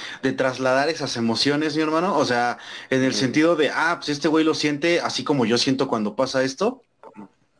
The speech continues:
Speaker 1: es porque sí te falta, no sé si vida, tal vez un poco de empatía, tal vez un poco de
Speaker 2: Sentirse feliz por otro,
Speaker 1: de,
Speaker 2: ¿no?
Speaker 1: de
Speaker 2: Sentirse feliz por
Speaker 1: socialización,
Speaker 2: otro.
Speaker 1: sentirse
Speaker 2: Yo,
Speaker 1: feliz
Speaker 2: yo
Speaker 1: por
Speaker 2: te
Speaker 1: otro,
Speaker 2: puedo
Speaker 1: claro,
Speaker 2: decir,
Speaker 1: güey.
Speaker 2: cuando, eh, sucedió una, un, y no sé, como un ápice nada más, a mí, a mí me importan los jugadores,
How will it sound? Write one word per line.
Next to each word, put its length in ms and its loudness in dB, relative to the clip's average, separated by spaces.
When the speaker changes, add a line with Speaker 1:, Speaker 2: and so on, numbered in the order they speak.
Speaker 1:
es 160 -2
porque 280 -2
sí 140 -4
te 120 -2
falta, 280 0
no 200 2
sé 120 -6
si 140 -2
vida, 200 4
tal 120 -2
vez 120 -4
un 60 0
poco 180 0
de 100 2
empatía, 540 2
tal 160 0
vez 220 -2
un 160 -2
poco 320 0
de 380 -2
Speaker 2:
Sentirse 460 2
feliz 220 4
por 160 4
otro, 220 4
Speaker 1:
de, 60 2
Speaker 2:
¿no? 100 4
Speaker 1:
de 60 2
Speaker 2:
Sentirse 340 0
feliz 260 2
por 100 2
Speaker 1:
socialización, 80 4
Speaker 2:
otro. 140 2
Speaker 1:
sentirse 360 0
Speaker 2:
Yo, 60 -4
Speaker 1:
feliz 200 2
Speaker 2:
yo 80 4
Speaker 1:
por 120 2
Speaker 2:
te 40 0
Speaker 1:
otro, 120 2
Speaker 2:
puedo 120 6
Speaker 1:
claro, 200 0
Speaker 2:
decir, 140 6
Speaker 1:
güey. 240 -8
Speaker 2:
cuando, 720 4
eh, 420 6
sucedió 400 2
una, 460 2
un, 320 6
y 80 4
no 100 4
sé, 220 0
como 160 2
un 100 4
ápice 340 0
nada 200 4
más, 260 0
a 80 2
mí, 100 0
a 60 0
mí 140 6
me 80 8
importan 480 2
los 120 0
jugadores, 520 2